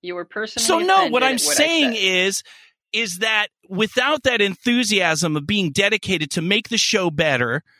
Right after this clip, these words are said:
Speaker 2: and to kind of have the attitude that, you know, having it just be they mostly like it when we kind of fuck up and suck,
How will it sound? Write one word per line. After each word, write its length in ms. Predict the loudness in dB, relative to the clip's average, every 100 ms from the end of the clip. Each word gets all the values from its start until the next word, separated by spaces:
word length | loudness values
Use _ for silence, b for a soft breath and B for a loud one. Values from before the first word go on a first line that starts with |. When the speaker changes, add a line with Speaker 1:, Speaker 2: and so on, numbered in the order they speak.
| b 0
Speaker 2:
and 160 | 2
to 80 | 0
kind 300 | -2 -2 0
of 80 | -2
have 300 | 0 -2 0
the 180 | -2 -2
attitude 480 | 0 -2 -2 -2 -2
that, 180 | -4 -4 B B -4
you 140 | 0
know, 200 | 2 0
having 380 | 0 0 2 0
it 100 | 0
just 220 | -2 -2
be 160 | -2 0
they 160 | 2
mostly 500 | 4 4 4 2 2
like 300 | 2 2 2
it 140 | -2 -2
when 180 | 0
we 260 | 2 0 0
kind 280 | -2 -2 0
of 140 | -2
fuck 260 | 0 -4 0
up 240 | 0 0
and 160 | -2 -2
suck, 460 | 0 2 2 0